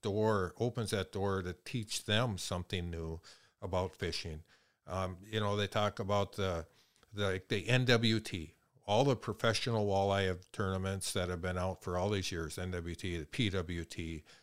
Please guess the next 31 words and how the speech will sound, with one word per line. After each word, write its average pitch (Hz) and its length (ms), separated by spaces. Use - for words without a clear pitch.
Masters 104 480
Walleye 92 380
Circuits. 82 420
There's 87 180
been 87 240
quite 107 180
a 110 40
few 120 160
different, 101 340
F 104 200
L 101 120
W 90 460
is 82 160
another 82 320
one. 76 220
Um, 87 380
and 110 160
how 107 200
they're 120 280
always 117 440
showcasing 107 1080
the 85 120
newest, 104 520
latest, 92 400
and 87 80
greatest 87 420
products. 78 560
It 95 140
all 104 240
starts - 540
there, 85 400